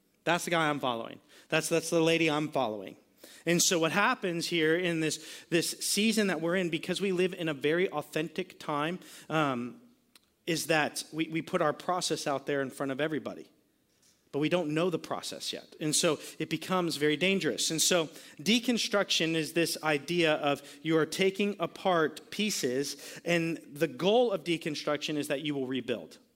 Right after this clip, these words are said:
If you are not rebuilding your faith, it is not deconstruction, it is destruction. That's all that it is. There is no rebuilding going on. But there is another term that I think is really important. There's deconstruction,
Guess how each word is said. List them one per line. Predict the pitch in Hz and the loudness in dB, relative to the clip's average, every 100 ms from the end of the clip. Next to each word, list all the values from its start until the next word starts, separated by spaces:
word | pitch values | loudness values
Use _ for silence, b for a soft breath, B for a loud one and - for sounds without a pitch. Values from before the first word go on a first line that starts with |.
| _ _ b b | _ _ b b
If | 170 - | -8 -2
you | 185 - | 0 2
are | 202 262 | 2 4
not | 262 202 | 2 2
rebuilding | 196 175 180 185 190 196 | 0 2 2 2 0 0
your | 180 | -2
faith, | - 147 135 135 | -2 0 0 -2
it | 170 | -4
is | 156 165 | -4 0
not | 160 127 | -2 -2
deconstruction, | 190 196 156 - 139 123 147 135 | -6 -6 -6 -4 -4 -2 -4 -6
it | 147 147 | -4 -4
is | 117 | -4
destruction. | 135 - - 113 - 98 - _ _ _ _ _ _ _ _ _ | -6 -4 -6 -6 -8 -8 -16 _ _ _ _ _ _ _ _ _
That's | - 151 | -6 2
all | 185 | 4
that | 175 | 4
it | 165 | 4
is. | 135 95 - - B B B | 2 -2 -12 -16 B B B
There | 165 | 4
is | 160 156 | 4 4
no | 180 196 196 | 4 4 4
rebuilding | 170 170 185 202 175 165 | 2 2 4 4 2 2
going | 160 160 170 | 2 2 4
on. | 196 156 110 - _ B B B B B | 4 2 -4 -16 _ B B B B B
But | 208 208 | 0 4
there | 220 | 2
is | 220 247 247 | 4 2 2
another | 226 220 214 | 2 4 4
term | 202 - 214 185 | 2 2 2 4
that | 170 170 170 | 2 2 2
I | 180 214 | 2 2
think | 220 190 180 | 2 -2 -2
is | 170 156 | -2 -2
really | 165 170 | 0 2
important. | 165 151 185 151 | 0 0 0 0
There's | 147 143 | 0 -4
deconstruction, | 131 185 233 254 233 - 147 - 165 170 | 0 0 0 0 -2 -2 -2 -2 -2 -4